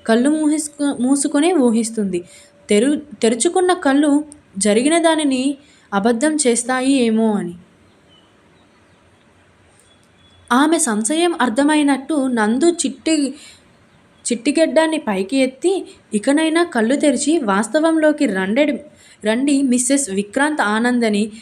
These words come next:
వెటకారం కలిపిన విక్కీ మాటలు ఆమె కలో నిజమో అని చెప్తుంటే ముఖాన్ని రెండు చేతుల్లో దాచి మోకాళ్ళపైకి చేరిన నందన కళ్ళ వెంట నీరు వద్దు అన్నా ప్రవహిస్తుంది, సంతోషానికో బాధకో మరి.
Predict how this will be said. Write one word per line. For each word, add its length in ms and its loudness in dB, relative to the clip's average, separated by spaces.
వెటకారం 540 0
కలిపిన 380 0
విక్కీ 460 -4
మాటలు 600 0
ఆమె 500 2
కలో 280 2
నిజమో 380 0
అని 220 -2
చెప్తుంటే 680 0
ముఖాన్ని 400 2
రెండు 320 0
చేతుల్లో 540 0
దాచి 600 -2
మోకాళ్ళపైకి 760 2
చేరిన 360 2
నందన 640 0
కళ్ళ 240 0
వెంట 280 0
నీరు 360 2
వద్దు 380 -2
అన్నా 380 0
ప్రవహిస్తుంది, 800 -2
సంతోషానికో 920 -2
బాధకో 480 0
మరి. 320 -2